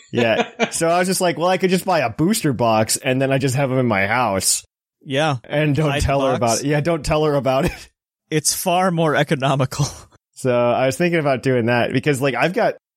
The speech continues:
Speaker 1: I have a rough count on it, and it's something like just commons, uncommons. This is no reverse hollows, no rares, no rare hollows, any of that. I think it's, like, thirteen thousand cards.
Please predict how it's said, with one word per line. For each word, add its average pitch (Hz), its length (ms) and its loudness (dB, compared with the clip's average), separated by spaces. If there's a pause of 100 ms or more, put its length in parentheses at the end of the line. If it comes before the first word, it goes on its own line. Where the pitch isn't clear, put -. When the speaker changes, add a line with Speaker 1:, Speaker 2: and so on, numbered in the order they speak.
(300)
Speaker 1:
I 131 120 0
have 160 100 0
a 139 40 2
rough 139 220 -2
count 165 260 -2
on 165 180 2
it, 180 260 -2
and 117 100 0
it's 117 140 0
something 131 260 0
like 110 380 0 (400)
just - 280 -4
commons, 139 380 0
uncommons. 127 540 0
This 113 160 2
is 117 200 0
no 131 360 0
reverse 123 380 0
hollows, 113 440 0
no 117 160 0
rares, 107 460 0
no 110 120 0
rare 104 240 0
hollows, 98 480 0
any 101 140 2
of 98 80 0
that. 95 300 -2 (400)
I 113 160 0
think 139 160 0
it's, 131 100 -2
like, 110 160 0
thirteen 92 300 0
thousand 69 300 0
cards. - 460 -2